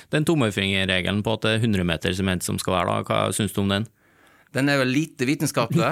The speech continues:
Speaker 1: <laughs>
Speaker 2: eh, sånn at på britisk sektor så bruker en, eh, ikke meter, men da bruker en fot. Så det er litt enklere på britisk, eh, del av sokkelen.
Speaker 1: Ja. Du er kanskje ikke den største fan av den tommelfingerregelen, er du?
Speaker 2: Nei, så det er litt av poenget med senteret vårt. Vi skal finne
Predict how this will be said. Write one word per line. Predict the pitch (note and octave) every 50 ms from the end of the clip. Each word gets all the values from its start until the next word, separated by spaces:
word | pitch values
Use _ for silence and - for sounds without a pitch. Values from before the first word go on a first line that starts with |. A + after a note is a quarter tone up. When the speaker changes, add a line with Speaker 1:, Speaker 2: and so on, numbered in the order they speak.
| G3 G#3+ G3 -
Speaker 1:
<laughs> | - - - -
Speaker 2:
eh, | A#2 A#2 A#2 A#2+ A#2+ A#2+ A#2+ A#2+ A#2+
sånn | - D#3 D3
at | C#3+ C3+ C3 - -
på | - D3 C#3 A#2 A#2+
britisk | A#2+ D#3 D3 C3+ C#3 C3
sektor | A2+ - C#3 C3+ - - -
så | - - D#3
bruker | B2+ A#2 A#2+ A#2+ B2 - A#2 A2+
en, | A2+ A2+ A2 A2
eh, | G#2 G2+ G2+ G#2 - C3
ikke | - - - G#2
meter, | A2 A#2 A#2+ G#2 F#2+ F#2+ - _ - D3+
men | F3+ F#3 D#3+
da | C3
bruker | A2+ G#2+ G#2 A2+
en | B2 -
fot. | - - F2+ F2 - -
Så | - - C3
det | B2+ D3+ -
er | G3+ E3+
litt | - - B2+
enklere | C3 C#3 C#3 - G#2 F#2+ F#2+ F2+
på | - G#2 G#2
britisk, | A#2 A2+ - - G2 F#2 F2+ - - - _ - G2+
eh, | - - F2+ F#2 F2 F2+ F#2
del | G#2+ G2+ G2 F#2+
av | E2+ F2+ F#2 F#2
sokkelen. | - A#2 - - F#2 D#2+ - G2 - -
Speaker 1:
Ja. | A2+ F#2+ - F3+ - - - - - - - - - _
Du | A#2 A#2 A#2+
er | A#2+
kanskje | - C3 A2+ - A2
ikke | B2 B2
den | B2+
største | B2+ - C3+ A#2+ - - -
fan | - - E2+ F2 G#2+ A2+
av | G#2+ G#2 G#2+ G#2+ A2
den | A2+ A2
tommelfingerregelen, | A#2 A2+ G#2 F2+ - F2 E2 D#2+ D#2 D#2+ D#2+ D#2+ E2+ G2 A2+ A2+
er | G#2 F#2+
du? | G#2+ B2 A#2+ - _ _ _ -
Speaker 2:
Nei, | C3 D3+ F#3+ G3+ G3 G3 F#3
så | F#3 - F#3
det | F#3+ F#3+
er | F3 E3+
litt | F#3 F3+ F3+
av | D#3+
poenget | D3+ E3+ D3+ D#3 D3+ C3+ B2
med | B2+ B2 -
senteret | D#3+ D3 C#3+ - G#2+ G2+
vårt. | G#2+ A2 A2 -
Vi | C#3 D3+ E3+
skal | E3+ - - C3+ B2+ B2+
finne | - D#3 D3+ C#3